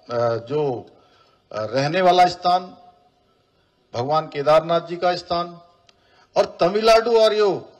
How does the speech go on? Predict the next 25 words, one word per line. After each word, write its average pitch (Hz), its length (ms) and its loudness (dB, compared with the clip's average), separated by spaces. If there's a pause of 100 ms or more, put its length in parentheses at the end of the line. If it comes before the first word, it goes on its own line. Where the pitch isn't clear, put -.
हमारे 147 300 -6
मरुगेशन 156 560 -8
जी 165 120 -16
भी 175 100 -14
बैठे 151 280 -10
हैं, 147 120 -14
ये 135 60 -12
भी 127 120 -12
हमारे 120 240 -10
उत्तराखंड 135 540 -12
के 143 80 -14
हैं। 131 280 -12
यहाँ 110 200 -14
पर 110 340 -14 (500)
मीनाक्षी 135 380 -6
सुंदरम 131 460 -10
जी 131 160 -14
हैं, 127 260 -12
डॉक्टर 127 400 -4
आर 131 180 2
राजेश 127 380 -2
जी 127 200 -12
हैं 135 240 -8
और 127 220 -6
सामने 139 540 -10